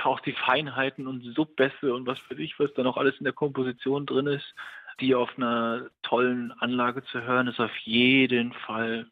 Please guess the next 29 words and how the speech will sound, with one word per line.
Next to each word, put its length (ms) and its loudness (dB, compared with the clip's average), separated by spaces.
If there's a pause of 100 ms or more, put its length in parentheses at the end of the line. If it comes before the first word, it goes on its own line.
(120)
was 220 -6
richtig 760 0
Tolles, 520 -4
was, 140 -10
was 160 -8 (100)
viel, 240 4
viel 240 -2
Spaß 400 -4
macht. 220 -10 (600)
Und 140 -4
ich 120 -2
glaube 420 6
auch, 200 -4
dass 200 -8
dieses 320 -4
Hörspiel 460 -2 (100)
eher 480 4 (800)
in 280 -2
die 160 4
Riege 340 4
der 320 -6 (340)
Blockbuster, 1000 2 (300)
<laughs> 280 -20
in 1600 -4
die 100 0
Riege 300 2
der 120 4
Blockbuster 680 0
fällt 300 0